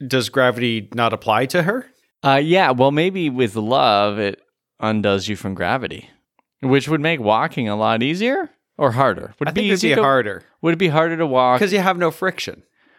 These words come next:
Speaker 2: Right, but then could you make a bigger leap if you weren't being held down by gravity?
Speaker 1: But then you just float away.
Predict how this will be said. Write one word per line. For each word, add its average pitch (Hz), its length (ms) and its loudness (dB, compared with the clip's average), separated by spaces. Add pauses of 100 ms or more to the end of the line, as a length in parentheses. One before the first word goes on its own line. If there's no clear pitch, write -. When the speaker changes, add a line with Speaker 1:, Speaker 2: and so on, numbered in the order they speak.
Speaker 2:
Right, 107 320 0
but 113 120 -6
then 131 160 0
could 127 200 -4
you 123 120 0
make 117 260 0
a 113 40 -2
bigger 110 480 0
leap 107 360 -2 (140)
if - 260 -4
you 107 80 -4
weren't 101 380 0
being 107 180 -2
held 95 240 -2
down 98 220 0
by 147 100 0
gravity? 180 540 -2 (380)
Speaker 1:
But 143 120 -6
then 151 140 0
you 151 120 -2
just 139 300 -10
float 139 240 -2
away. 143 380 -8